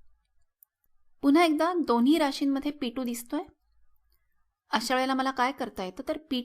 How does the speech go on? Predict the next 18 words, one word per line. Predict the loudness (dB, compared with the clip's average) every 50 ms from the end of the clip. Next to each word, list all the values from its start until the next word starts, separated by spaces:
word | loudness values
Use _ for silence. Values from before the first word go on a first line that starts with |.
| -2
टू | -2 -2 -2 -4 -6 -10 _ _ _ _ _ _ -20 _
हा | -10 -10 -10
कंसाच्या | -6 -4 -4 -4 -4 -4 -6 -4 -4 -4 -4
बाहेर | -4 -4 -4 -4 -6 -6 -8 -14 -20 -8 -6
काढता | -6 -6 -6 -8 -12 -14
येतो. | -14 -16 -18 -20 -20 -20 _ _ _ _ _ _ _ _ _ _ _ _ _ _ _ _ _ _ _ -20 _ _ _ _
पी | -6 -6 -6 -6
टू | -6 -4 -4
हा | -4 -4
जर | -2 -2 -2
मी | -2 -2
कंसाच्या | -4 -6 -8 -8 -8 -8 -6 -4 -4
बाहेर | -4 -4 -2 -2 -2 -2
लिहिला, | -2 -4 -4 -4 -4 -6 -6 -10 -16 -10 -8
तर | -8 -6
कंसाच्या | -6 -6 -6 -6 -6 -6 -6 -6 -6 -6 0 2
आतमध्ये | 2 2 2 2 -2 -2 -2 -4 -8
मला | -10 -8 -6 -6 -6